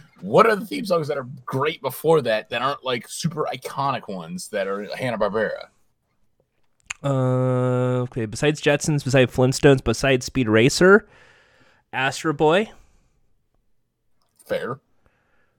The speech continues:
Speaker 2: Uh, I would say the Rocky and Bullwinkle theme.
Speaker 1: I can't remember that. What?
Speaker 2: I
Speaker 1: Time
Speaker 2: would
Speaker 1: for the show, folks.
Speaker 2: Yeah.
Speaker 1: That's
Speaker 2: Um,
Speaker 1: all, that's all I remember.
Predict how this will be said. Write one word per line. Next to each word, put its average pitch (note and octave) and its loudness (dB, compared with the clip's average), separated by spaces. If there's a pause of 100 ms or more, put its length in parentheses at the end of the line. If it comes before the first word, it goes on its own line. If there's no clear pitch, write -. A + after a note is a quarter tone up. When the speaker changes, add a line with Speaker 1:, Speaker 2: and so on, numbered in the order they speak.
(180)
Speaker 2:
Uh, A2+ -8
I B2 -6
would A#2+ -8
say B2+ -4
the A#2 -4
Rocky B2 -2
and A#2+ -4
Bullwinkle B2+ 6
theme. A2+ 0 (1500)
Speaker 1:
I A2+ -12
can't F2 -8
remember E2+ -6
that. D2 -6 (1080)
What? - -12 (300)
Speaker 2:
I A#2+ -2
Speaker 1:
Time C5 6
Speaker 2:
would A4 6
Speaker 1:
for A#4+ 8
the A#4+ 6
show, B4+ 6
folks. C#5 2 (400)
Speaker 2:
Yeah. C3 -8 (240)
Speaker 1:
That's B2+ 0
Speaker 2:
Um, B2 0
Speaker 1:
all, A#2+ 4
that's C3 -4
all C3+ 4
I - 6
remember. A2+ -2